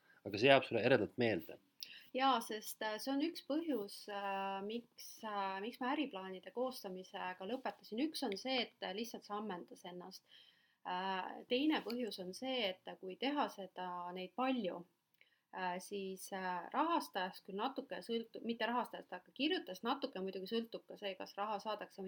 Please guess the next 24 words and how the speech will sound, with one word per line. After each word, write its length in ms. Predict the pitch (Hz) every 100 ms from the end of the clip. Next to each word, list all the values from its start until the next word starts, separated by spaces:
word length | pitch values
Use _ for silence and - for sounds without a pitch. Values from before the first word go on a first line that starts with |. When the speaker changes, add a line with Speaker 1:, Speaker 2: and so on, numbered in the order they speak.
| 226
Speaker 2:
mitte, 260 | - 185 - _ _ -
aga 160 | 190 208
üldiselt 480 | 294 311 226 -
võib-olla 320 | 214 226 202 196
see 100 | 190
mõju 320 | 226 262 226
on, 140 | 175 185
ma 80 | 254
arvan, 200 | 240 180
mingi 200 | 180 185
kakskümmend 320 | 220 226 190
viis 160 | 208 -
protsenti 460 | 202 - 202 - 175
või 80 |
midagi 220 | 175 185 190
niimoodi, 320 | 220 196 -
sest, 200 | 175 - 185
äh, 100 | 190
noh, 120 | 196
panganduses 600 | 240 277 208 180 180 185 185
ma 80 | 185
ju 120 | 180
tean, 360 | - 240 214 175
et 120 | 170